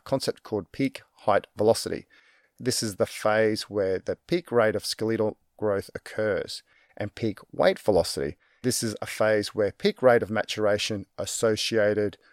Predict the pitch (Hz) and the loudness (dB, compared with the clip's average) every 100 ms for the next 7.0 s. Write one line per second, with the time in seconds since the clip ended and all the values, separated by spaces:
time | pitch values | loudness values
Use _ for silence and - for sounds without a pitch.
0 | _ _ 104 101 - - - 117 120 110 | _ _ -4 -4 -4 -6 -2 0 2 2
1 | 104 107 - 107 - 104 - 110 - 101 | 2 0 0 -2 -2 -4 -4 -4 -4 -8
2 | - 107 90 - - - _ - 151 - | -6 -4 -2 -4 -10 -20 _ 0 2 2
3 | - - 123 - 175 - 95 117 120 117 | -2 0 0 0 -2 -2 2 6 8 6
4 | 110 - 113 - - 113 120 110 107 107 | 4 -4 -6 -4 0 2 0 0 -2 -2
5 | - 123 113 - 101 - 110 107 104 107 | -2 2 2 2 -6 0 6 6 4 0
6 | - 120 107 - 113 101 - 151 113 | -4 -2 -2 -2 -2 -2 2 2 2